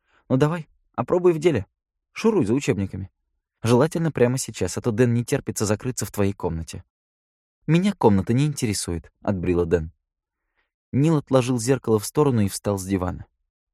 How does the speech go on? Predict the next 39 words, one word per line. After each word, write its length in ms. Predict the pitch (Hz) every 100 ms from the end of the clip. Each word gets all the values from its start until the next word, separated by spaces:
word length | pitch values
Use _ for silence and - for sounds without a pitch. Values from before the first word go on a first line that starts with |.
| _
"Уже 280 | - - -
ухожу". 480 | 120 - 92 82 82 _ _ _ _ _ _ _ _ -
"Нил!" 300 | 160 196 107 _ _ _ _
окликнула 540 | - - 110 101 104
его 200 | 101 98
Дэн, 240 | 98 120 123
когда 280 | 92 92 95
он 100 | 95
уже 180 | 92
взялся 460 | 98 92 110 107 104
за 80 | 98
дверную 400 | 98 98 98 95
ручку. 400 | 92 - - - _ _ _ _
Разжав 440 | - 98 90 104 -
пальцы, 360 | 123 123 -
он 100 | 92
обернулся. 580 | 92 90 85 82 78 - - _ _ _ _
"Если 300 | 123 147 -
захочешь 460 | 131 131 147 143 -
поговорить 480 | 127 120 127 131 127
об 120 | 120
этом 300 | 147 - 95
или 220 | 107 104 -
о..." 220 | 117 110 - _ _ _ _ _ _ _ _ -
Она 160 | 98
неопределённым 720 | 95 98 87 95 95 101 95 90
жестом 380 | 101 - 90
показала 400 | 85 92 92 90
на 120 | 82 92
свою 280 | - 87
голову, 380 | 87 107 117 80
видимо, 320 | 78 85 85
намекая 380 | 87 87 - 92
на 100 | 87
внезапные 540 | 87 90 87 92 95 82
перемены 420 | 90 87 87 82
в 40 |
его 220 | 82 82
внешности. 640 | 82 85 80 - - -